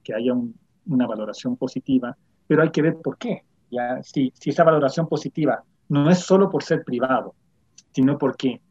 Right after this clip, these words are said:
se posibilita la participación de los estudiantes. Hay un, hay un mecanismo que posibilite una convivencia armónica,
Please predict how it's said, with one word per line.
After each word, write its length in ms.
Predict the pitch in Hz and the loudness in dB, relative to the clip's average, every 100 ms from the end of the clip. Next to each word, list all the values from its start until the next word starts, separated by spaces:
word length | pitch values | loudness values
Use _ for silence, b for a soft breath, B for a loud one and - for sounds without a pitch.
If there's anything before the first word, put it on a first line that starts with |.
| _ | _
se 160 | _ 147 | _ -2
posibilita 540 | - - 123 113 160 | -2 -4 -4 -2 2
la 100 | 165 | 2
participación 720 | - 131 - - 110 - 160 | 2 -2 -6 -10 -10 -2 -2
de 80 | 151 | 0
los 160 | 120 110 | -4 -10
estudiantes. 440 | - 120 110 - - | -14 -12 -10 -2 2
Hay 140 | 147 | 2
un, 120 | 165 - _ _ _ | 0 -6 _ _ _
hay 300 | - 160 185 | 6 6 4
un 400 | 170 156 143 139 | 2 0 0 0
mecanismo 760 | 131 127 117 151 160 147 147 | -2 -2 -2 2 2 0 -4
que 120 | - - | -6 -10
posibilite 800 | 135 127 117 123 147 151 151 151 _ _ | -8 -8 -4 0 0 0 -4 -6 _ _
una 240 | - 147 135 | -2 0 0
convivencia 840 | - - 131 117 113 170 170 143 | -4 -4 -4 0 2 2 2 0
armónica, 720 | 123 127 165 156 131 - 98 | -2 0 2 2 -2 -6 -8